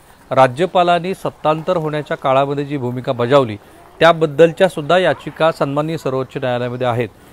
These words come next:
आणि त्याबद्दल शिवसेनेनं आता असा स्टँड घेतलेला आहे,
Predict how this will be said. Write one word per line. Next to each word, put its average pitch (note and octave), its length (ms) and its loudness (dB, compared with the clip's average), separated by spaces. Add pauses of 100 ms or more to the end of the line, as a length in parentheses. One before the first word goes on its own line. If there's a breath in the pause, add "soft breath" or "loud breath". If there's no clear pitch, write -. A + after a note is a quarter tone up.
(240 soft breath)
आणि C#3 240 -4
त्याबद्दल D#3 380 2
शिवसेनेनं D#3 460 -4
आता D3+ 380 -2
असा D3+ 180 -6
स्टँड C#3+ 280 -2
घेतलेला C3+ 340 -4
आहे, B2+ 100 -4